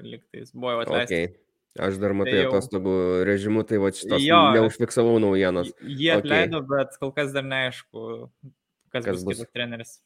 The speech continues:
Speaker 2: Tai va, žiūrėk, gal ir paskubėjo Tedesco. <laughs>
Speaker 1: Aš,
Speaker 2: Nes
Speaker 1: bet
Speaker 2: varė-
Speaker 1: vis tiek aš manau, treniruot Belgiją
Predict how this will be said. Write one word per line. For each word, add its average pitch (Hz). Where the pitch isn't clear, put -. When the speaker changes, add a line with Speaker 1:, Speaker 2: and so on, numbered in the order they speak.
Speaker 2:
Tai 95
va, 139
žiūrėk, 110
gal 104
ir 98
paskubėjo 110
Tedesco. 101
<laughs> -
Speaker 1:
Aš, 180
Speaker 2:
Nes 120
Speaker 1:
bet -
Speaker 2:
varė- 127
Speaker 1:
vis 127
tiek 247
aš 202
manau, 214
treniruot 170
Belgiją 156